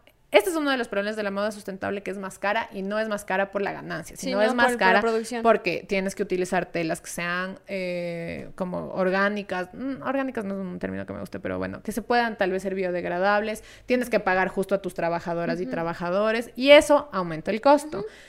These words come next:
Speaker 1: Entonces, yo digo, a mí me encantaría poder comprarles a estas diseñadoras
Speaker 2: Ujú.
Speaker 1: ecuatorianas que hacen cosas hermosas, pero se sale de mi, de mis posibilidades. Pero si ustedes tienen las posibilidades,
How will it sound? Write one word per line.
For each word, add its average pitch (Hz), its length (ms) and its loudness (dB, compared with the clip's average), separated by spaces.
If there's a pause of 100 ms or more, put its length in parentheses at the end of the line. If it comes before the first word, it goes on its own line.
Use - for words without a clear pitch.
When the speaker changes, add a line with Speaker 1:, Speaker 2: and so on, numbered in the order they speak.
(180)
Speaker 1:
Entonces, 330 380 2
yo 294 180 8
digo, 285 340 4
a 208 60 2
mí 226 140 -2
me 254 80 -2
encantaría 190 680 0
poder 180 240 -2
comprarles 180 440 -2
a 180 40 -2
estas 185 200 -10
diseñadoras 175 480 -8
Speaker 2:
Ujú. 185 80 -6
Speaker 1:
ecuatorianas 175 520 -6
que 180 100 -16
hacen 185 120 -12
cosas 190 220 -8
hermosas, 196 360 -4
pero 285 300 2
se 277 140 2
sale 214 260 2
de 202 80 0
mi, 170 440 -8
de 185 200 -6
mis 180 140 -8
posibilidades. 202 640 -2
Pero 294 140 4
si 320 60 -4
ustedes 554 200 8
tienen 466 160 2
las 302 80 0
posibilidades, 233 600 2